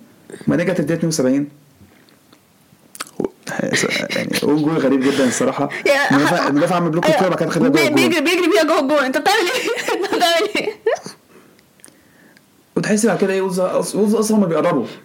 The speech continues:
Speaker 2: Yeah.
Speaker 1: ساوثهامبتون مش بي-، حتى خطيرين. وولفز كان عندهم فرصة، فاردو سارابيا في الدقيقة، مش فاكر كام، ما دي كوستا عبالي وحشة الصراحة. وولفز بيقربوا، بس كانت واحد واحد. بعد كده جت الدقيقة سبعة وتمانين.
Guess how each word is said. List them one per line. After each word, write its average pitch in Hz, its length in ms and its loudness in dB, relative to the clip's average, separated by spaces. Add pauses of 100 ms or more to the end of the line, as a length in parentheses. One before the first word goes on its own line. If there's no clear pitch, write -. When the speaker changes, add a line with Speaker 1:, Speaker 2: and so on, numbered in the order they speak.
Speaker 2:
Yeah. - 140 -2
Speaker 1:
ساوثهامبتون 190 360 2
مش 202 80 2
بي-، 190 260 0
حتى 170 220 -2
خطيرين. 143 480 0 (1160)
وولفز 185 160 -2
كان 202 80 2
عندهم 180 180 0
فرصة، 190 400 0
فاردو - 220 -2
سارابيا 175 320 -2
في - 80 -4
الدقيقة، 151 180 0
مش - 100 -6
فاكر 175 220 -2
كام، 175 280 -2
ما 143 60 2
دي 147 120 2
كوستا 160 200 -2
عبالي 151 200 2
وحشة 156 160 -2
الصراحة. 143 480 -2 (1300)
وولفز 202 220 2
بيقربوا، 208 360 0 (500)
بس 156 180 -4
كانت - 240 -4
واحد 208 220 0
واحد. 175 200 0
بعد 143 120 -2
كده 190 200 0
جت 196 80 -2
الدقيقة 175 180 -2
سبعة 180 200 0
وتمانين. 156 400 0